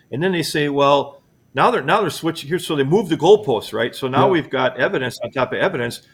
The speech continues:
Speaker 1: Well, now it's not so much about evidence. It's about the constitutionality of it, the judicial element of it.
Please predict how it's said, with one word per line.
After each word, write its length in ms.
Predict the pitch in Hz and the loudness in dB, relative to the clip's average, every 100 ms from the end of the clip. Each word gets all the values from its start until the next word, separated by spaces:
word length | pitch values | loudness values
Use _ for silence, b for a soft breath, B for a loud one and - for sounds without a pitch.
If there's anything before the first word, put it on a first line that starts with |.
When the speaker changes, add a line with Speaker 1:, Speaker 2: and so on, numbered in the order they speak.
| _ | _
Speaker 1:
Well, 140 | 135 | -2
now 160 | 156 208 | 0 0
it's 140 | 220 | 0
not 120 | 165 160 | -4 -4
so 120 | 151 | -6
much 180 | 143 135 | -6 -6
about 200 | 120 120 | -4 -4
evidence. 340 | 156 131 113 | -4 -6 -8
It's 160 | 123 - | -10 -12
about 500 | - 131 127 - - _ | -4 -2 -2 -4 -18 _
the 80 | 131 | -12
constitutionality 1160 | 131 143 - 143 - 147 143 127 135 147 104 95 | -6 -6 -4 -10 -8 -8 -6 -4 -2 -2 -4 -8
of 160 | 87 | -10
it, 120 | 87 | -14
the 80 | - | -14
judicial 480 | 95 127 143 - - | -8 -8 -8 -10 -12
element 360 | 104 104 95 - | -8 -8 -8 -10
of 140 | 87 | -12
it. 100 | 87 | -16